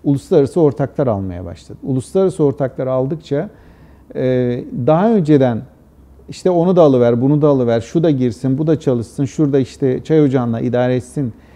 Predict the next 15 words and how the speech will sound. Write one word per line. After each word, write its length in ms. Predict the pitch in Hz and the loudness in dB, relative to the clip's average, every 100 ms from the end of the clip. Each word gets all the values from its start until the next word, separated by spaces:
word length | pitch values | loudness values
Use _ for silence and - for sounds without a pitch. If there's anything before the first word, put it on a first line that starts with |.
| - _ 139 | -20 _ 4
dediğimiz 440 | 156 170 156 156 | 4 4 0 -2
kişiler 380 | 156 - 156 147 | -6 0 0 2
artık 420 | 143 139 214 - | 2 -2 -4 -6
bu 60 | 165 | -4
sefer 420 | 160 143 185 208 - - - _ | -2 0 -2 -2 -12 -20 -20 _
"Alalım 320 | 139 165 190 | 2 4 2
ama 300 | 233 220 120 - - - - | 2 2 0 -6 -16 -20 -20
faydası 500 | - 131 147 165 220 | -6 -2 0 0 0
ne 40 | 190 | 0
olacak, 420 | 127 101 104 101 | 0 -2 -4 -6
katma 360 | 143 - 151 139 | -8 -6 -2 2
değeri 280 | 139 147 | 2 2
ne 40 | 147 | 0
olacak? 360 | 110 92 110 - | -4 -6 -8 -8
Yani 360 | 147 156 143 | -6 -4 -4